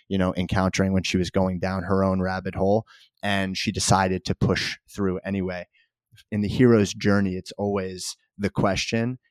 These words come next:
and then the hero's decision to answer the call. And so there always has to be that, that doubt or that fear at the beginning of the hero's journey, um, for the, for the hero to decide to embark. That's what makes a hero,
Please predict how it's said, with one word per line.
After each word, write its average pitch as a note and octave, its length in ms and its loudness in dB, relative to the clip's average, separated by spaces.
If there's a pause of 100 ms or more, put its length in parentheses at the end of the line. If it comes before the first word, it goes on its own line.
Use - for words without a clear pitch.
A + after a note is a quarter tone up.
(120)
and G2 220 -4
then G2 340 -8
the F#2 80 -8
hero's G2 380 -4
decision F#2+ 460 -6
to - 140 -10
answer F#2 340 -14
the F2+ 80 -10
call. F2+ 440 -6 (360)
And F#2+ 320 -2
so G2 140 -2
there F#2 220 0 (100)
always A2 260 4
has A2 380 0
to A2+ 80 2
be F#2 320 -4
that, F#2+ 500 -4 (240)
that G2 300 0
doubt F#2+ 360 0
or G2 100 4
that F#2 260 -6
fear G2 560 0 (260)
at G2 140 2
the G2 60 -4
beginning G2 420 0
of F#2 140 -4
the F#2 80 -8
hero's G2 460 -4
journey, F#2+ 520 0 (400)
um, F#2 440 -2 (280)
for F#2 380 0
the, F#2 160 -6 (160)
for G2 240 -2
the F#2+ 80 -8
hero G2+ 380 0 (160)
to F#2 340 -12
decide F#2 380 2
to - 100 -2
embark. F#2 400 -2
That's - 220 -4
what F#2+ 100 -6
makes F#2 300 -6
a E2+ 40 -10
hero, F2+ 380 -12